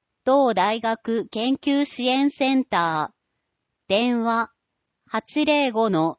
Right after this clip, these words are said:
二八零一。メールアドレス、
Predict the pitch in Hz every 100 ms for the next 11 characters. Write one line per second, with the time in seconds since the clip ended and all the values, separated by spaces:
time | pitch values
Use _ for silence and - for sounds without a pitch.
0 | - 214 262 277 294 - 190 170 214 233
1 | 233 - 160 156 - _ _ _ _ _
2 | _ _ _ - 220 262 277 294 285 247
3 | 208 208 - 165